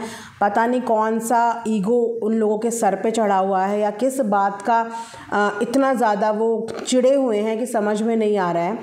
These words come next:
लेकिन मुझे ऐसा लगता है कि जिस तरीके से आप अपने खुद के बच्चों को माफ़ कर देते हैं ना, उनकी गलतियाँ भुला देते हैं और उन पे अपनी जान प्राण न्यौछावर कर देते हैं, इसी तरीके से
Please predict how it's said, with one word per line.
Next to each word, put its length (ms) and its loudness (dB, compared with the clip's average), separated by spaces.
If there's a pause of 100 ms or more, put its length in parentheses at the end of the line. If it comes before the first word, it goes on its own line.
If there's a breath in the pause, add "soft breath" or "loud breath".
(340 loud breath)
लेकिन 220 2
मुझे 280 2
ऐसा 260 2
लगता 320 0
है 140 0
कि 100 -2
जिस 180 -2
तरीके 260 0
से 80 2
आप 80 2
अपने 220 -2
खुद 220 0
के 120 0
बच्चों 280 0
को 120 0
माफ़ 340 0
कर 140 2
देते 300 0
हैं 100 0
ना, 180 -2 (360 loud breath)
उनकी 260 2
गलतियाँ 440 0
भुला 320 2
देते 280 -2
हैं 140 0
और 120 0
उन 120 0
पे 100 0
अपनी 260 0
जान 380 0
प्राण 320 0
न्यौछावर 480 0
कर 180 0
देते 240 0
हैं, 160 0 (400 loud breath)
इसी 180 2
तरीके 400 2
से 160 0